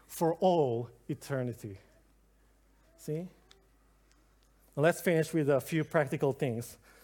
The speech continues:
So what is this actually prohibiting us? Our third point. So the Bible tells us that God, because God has created our sexual desires to be blessed, so that we can be blessed, it also has this danger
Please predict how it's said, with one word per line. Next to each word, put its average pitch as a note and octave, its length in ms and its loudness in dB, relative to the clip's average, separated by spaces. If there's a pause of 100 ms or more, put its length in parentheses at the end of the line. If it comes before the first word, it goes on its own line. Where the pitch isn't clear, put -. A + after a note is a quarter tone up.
(120)
So - 160 0
what E3+ 440 4
is D3 120 -2
this D3+ 160 -4
actually C#3 400 -2 (440)
prohibiting C#3+ 500 0
us? - 280 -10 (840)
Our D#3 100 2
third C#3 300 -2
point. B2+ 240 -6 (1300)
So - 80 -2
the D3+ 80 2
Bible G3 260 6
tells F#3+ 280 2
us D#3 80 -4
that D#3 260 0
God, E3+ 440 4 (400)
because D#3 260 0
God E3+ 220 4
has E3 140 -2
created D3+ 400 2
our C3+ 100 -2
sexual D3+ 380 -4
desires B2 640 -4 (360)
to D#3 60 -6
be D3 120 0
blessed, B2+ 560 0 (1080)
so - 140 -2
that C#3 100 0
we D#3 100 0
can D3 140 0
be C#3+ 60 0
blessed, C3 360 2
it D#3+ 120 -2
also F3+ 320 4
has E3 180 2
this C#3 180 -4
danger C3 680 0